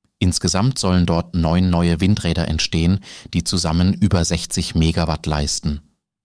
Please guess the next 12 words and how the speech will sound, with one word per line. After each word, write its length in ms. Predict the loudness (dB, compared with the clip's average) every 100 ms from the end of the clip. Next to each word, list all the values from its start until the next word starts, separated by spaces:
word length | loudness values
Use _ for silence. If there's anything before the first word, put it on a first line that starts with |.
| _ _
Baubeginn 520 | -2 0 0 2 2 2
ist 260 | 0 -2
ab 160 | -4 0
Ende 300 | 2 2 0
zweitausendsechsundzwanzig 1600 | -2 -2 -2 -2 -2 0 0 0 -2 -2 -2 0 -2 0 -2 -2
geplant, 500 | -2 0 0 0 -2 -12 -20 -10 -2
die 100 | 4
Inbetriebnahme 800 | 4 4 0 -2 0 0 2 2
soll 220 | 2 0
ab 220 | -2 -6 -6
zweitausendsiebenundzwanzig 1300 | -4 -2 -2 0 0 0 0 0 0 0 0 -2
erfolgen. 520 | -6 -2 0 0 -2